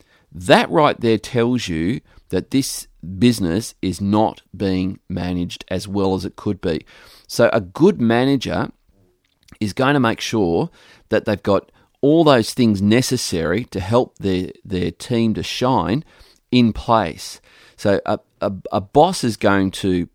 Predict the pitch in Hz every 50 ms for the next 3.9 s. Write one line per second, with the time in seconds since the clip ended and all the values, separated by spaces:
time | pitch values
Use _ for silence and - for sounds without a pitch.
0 | _ _ _ - 98 98 95 82 90 90 92 95 92 90 - 80 78 73 - 90
1 | 98 117 131 139 143 139 - - 156 160 - _ _ _ _ _ _ _ _ _
2 | - 92 92 95 98 107 104 101 101 101 101 - - - 90 85 98 - _ _
3 | - 92 92 92 95 101 104 117 123 131 135 127 - 139 143 147 143 -